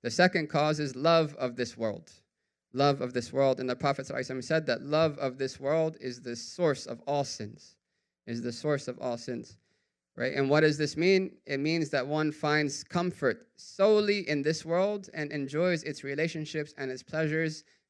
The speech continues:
divorced from any inc-, any affiliation with Allah subhanahu wa ta'ala's pleasure. Right? Now, Imam al-Ghazali, he continues, he says that therefore, such a person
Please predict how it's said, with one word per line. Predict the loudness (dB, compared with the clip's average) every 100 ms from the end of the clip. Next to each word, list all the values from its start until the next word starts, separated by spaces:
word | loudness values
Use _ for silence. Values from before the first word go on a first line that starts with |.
| -18
divorced | -6 -6 0 2 2 0
from | -8 -8
any | -4 0 2
inc-, | 0 -8 -12 -14 -14
any | -4 0 2
affiliation | 0 -2 -2 0 -4 -4 -6
with | -6 -4
Allah | -4 -2
subhanahu | -4 -6 -6
wa |
ta'ala's | -4 -6 -6
pleasure. | -2 -2 -2 -14 _ _ _ _ _ _ _ _ _ _ _ _ _ _ _ _ _ _ _ _ _ _ _ _ _ _ _ _
Right? | -10 -4
Now, | -2 0
Imam | 0 2 2 0
al-Ghazali, | -2 2 2 2
he | 0
continues, | -2 -2 2 4 2
he | 0
says | 2 4 4
that | 2 0
therefore, | 6 6 6 2 2 2 0 _ -20
such | -4 -2 0
a | 0
person | 4 4 4 0 -2